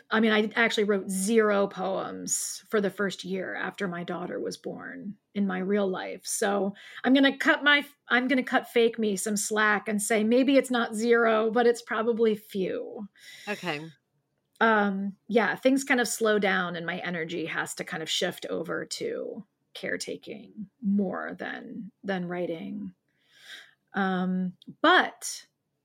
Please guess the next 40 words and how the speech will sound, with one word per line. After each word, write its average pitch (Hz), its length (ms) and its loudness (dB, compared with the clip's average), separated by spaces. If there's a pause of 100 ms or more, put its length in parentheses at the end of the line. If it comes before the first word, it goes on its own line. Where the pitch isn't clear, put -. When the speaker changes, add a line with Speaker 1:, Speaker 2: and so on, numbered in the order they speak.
(760)
Speaker 1:
soon 330 300 2
after 269 220 4
that, 240 180 4
my 220 120 0
second 220 420 -2
book 190 200 -8
gets 165 140 -10
picked - 320 -10
up, - 440 -2 (480)
which 214 180 0
gives 233 220 6
me 233 160 4
a 220 60 4
little 214 240 4
infusion 185 1200 -4 (640)
of 185 140 -2
faith 214 420 2
in 202 160 0
my 185 140 2
work 196 320 2
and 196 140 0
reminds 185 440 -2
me 180 140 -6
that 175 180 -6
I'm 175 180 -4
not 175 360 -6
supposed 180 500 -8
to, 180 80 -10
like, - 280 -10
give 175 220 -2
up 170 180 -6
on 277 200 0
that. 370 480 -8 (400)
Speaker 2:
Mm-hmm. 185 680 -6 (240)
Speaker 1:
I'm 240 100 4
gonna 247 140 4
let 220 160 4
myself 196 360 -4
have - 260 -10
that. - 320 -16